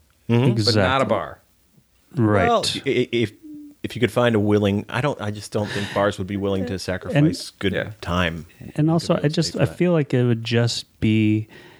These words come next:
Speaker 2: counter to the,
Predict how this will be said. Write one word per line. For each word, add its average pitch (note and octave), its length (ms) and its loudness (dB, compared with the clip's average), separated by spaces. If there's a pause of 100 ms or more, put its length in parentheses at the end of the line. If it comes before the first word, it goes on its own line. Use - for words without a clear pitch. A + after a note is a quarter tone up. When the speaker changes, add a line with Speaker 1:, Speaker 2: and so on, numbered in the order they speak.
(360)
Speaker 2:
counter B2 760 0 (280)
to G#2+ 680 0 (640)
the, G2+ 880 2